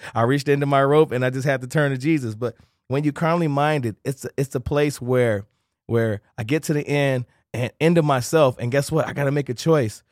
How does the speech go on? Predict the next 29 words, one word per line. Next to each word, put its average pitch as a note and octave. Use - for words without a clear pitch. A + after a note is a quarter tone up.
Whether B2+
I B2+
deep, B2+
I A2+
dive C#3
deeper A#2
into C3
the A2+
troubles C3+
of A#2+
the C3+
flesh, E3
or D3+
do E3
I D#3+
relinquish F#3+
the F3
power F#3+
o-, F#3+
over G3
flesh F#3+
and D#3
I E3+
give F#3
up F#3+
to G3
a F3+
spiritually G3
mind? G3+